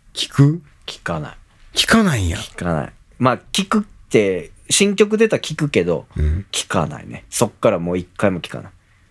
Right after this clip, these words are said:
Speaker 1: あ、そうなんや。
Speaker 2: 心にも刺さらない。
Speaker 1: お前でも当時好きやったやん。
Speaker 2: そう、だから、でも、サザンオールスターズも好きやったし、ミスチルも好きやったしやけど、
Speaker 1: うん。
Speaker 2: もう全部聞かないし、同じことやな、俺は。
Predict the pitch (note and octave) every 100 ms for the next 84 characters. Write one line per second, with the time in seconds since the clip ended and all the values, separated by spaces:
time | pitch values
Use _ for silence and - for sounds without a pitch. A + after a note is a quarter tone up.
0 | _ _ E2+ D2+ - G2 E2 F2+ C#3+ -
1 | A#2+ G#2+ G2 G#2 F2+ - F2+ - F2+ E2
2 | D2+ - _ _ _ _ _ _ _ -
3 | E2+ G2 C#3+ C#3+ G#2+ - D3+ G#2 F2 D2
4 | - - - G#2 - - C#2+ G#2 C#3 _
5 | - - G#2 E2+ A2+ G2 F#2 E2+ D#2+ -
6 | _ _ _ - C#3+ D#3 B2+ F#2+ F2 -
7 | _ _ _ - D3 A#2+ A2+ G#2+ G2+ G2
8 | G2 - D#2+ D2 C2 - - D2 - -
9 | - F#2+ G#2 - - G#2+ F#2+ F2 D#2 -
10 | - D#2 - - - - E2 D#2 F#2 -
11 | B2 G#2+ A2 - F2+ C2+ - - - -
12 | A2+ A#2+ A2+ F#2+ G2+ G2+ D#2+ C2+ D#2+ -
13 | F2 D#2+ D2+ A#1+